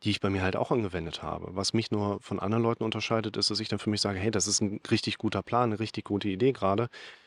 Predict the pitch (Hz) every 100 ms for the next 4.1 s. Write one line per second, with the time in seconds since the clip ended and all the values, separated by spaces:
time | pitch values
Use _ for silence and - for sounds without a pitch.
0 | - _ _ - 110 113 110 143 139 113
1 | 113 113 113 113 110 - 104 110 110 117
2 | 120 104 98 - - 101 95 95 92 90
3 | - 82 - 87 95 98 92 82 92 87
4 | 98